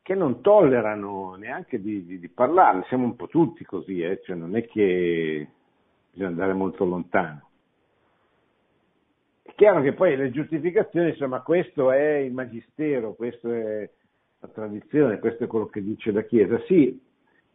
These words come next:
può anche essere vero, cioè, a vo-, a volte è proprio così, ma non sei tu che dai il giudizio finale.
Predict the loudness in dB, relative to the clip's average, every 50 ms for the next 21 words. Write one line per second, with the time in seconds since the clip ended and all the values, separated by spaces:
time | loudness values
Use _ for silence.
0 | _ _ _ _ _ _ _ _ _ _ _ _ _ _ 2 4 4 4 4 4
1 | 4 4 4 2 0 2 4 6 6 8 6 6 6 2 -2 -4 -4 -4 -4 -4
2 | -4 -6 -10 -10 -14 -18 -18 -18 -18 -20 -20 _ _ _ _ _ _ _ _ _
3 | _ _ _ _ _ _ _ _ _ _ _ _ _ _ _ _ _ _ _ _
4 | -20 -20 -20 _ _ _ _ -20 _ _ _ _ _ _ _ _ _ _ _ _
5 | _ _ _ _ _ _ _ _ _ _ _ _ _ _ -14 -10 -10 -10 -6 -4
6 | -4 2 4 4 4 6 4 2 2 2 0 0 0 -4 -2 -2 -2 -2 0 -2
7 | -2 -4 _ _ _ _ _ _ _ _ _ _ _ _ _ _ _ _ _ _
8 | _ _ _ -6 -4 0 0 2 2 4 6 6 4 4 4 4 6 6 6 2
9 | -2 -8 -10 -2 -2 -2 0 0 -2 -2 -2 -4 -10 -10 -8 -8 -10 -10 -8 -10
10 | -10 -8 -8 -10 -10 -8 -10 -10 -12 -14 -16 -20 -20